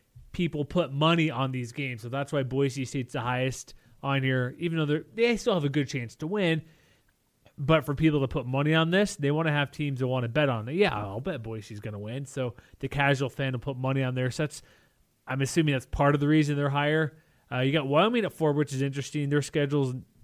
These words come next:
not, it's a little difficult within the conference. They go on the road to face a couple of tougher teams this year. They go to Utah State, they go to Air Force, they go to Boise State.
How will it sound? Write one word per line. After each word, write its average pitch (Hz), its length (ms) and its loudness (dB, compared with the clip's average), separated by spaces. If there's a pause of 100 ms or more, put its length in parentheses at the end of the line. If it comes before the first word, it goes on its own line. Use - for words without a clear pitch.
(160)
not, 156 260 -6 (440)
it's - 160 -16
a 170 40 0
little 180 220 4
difficult 143 540 0
within 139 200 -4
the 131 60 -6
conference. 123 400 -2
They 127 60 0
go 131 240 2
on 135 80 -2
the 131 80 -2
road 131 320 2 (280)
to - 60 -20
face 135 180 -2
a 131 60 -4
couple 127 300 -4
of 113 120 -8
tougher 131 360 -6
teams 131 580 -6 (340)
this 135 280 -2
year. 135 100 0
They 127 360 -4
go 127 120 -2
to 156 200 -2
Utah 147 340 4
State, 135 440 0
they 113 120 -6
go 131 160 -2
to 139 480 -2
Air 127 180 0
Force, 127 340 -2
they 127 100 -4
go 120 100 0
to 139 260 0
Boise 127 480 -4
State. 156 520 -2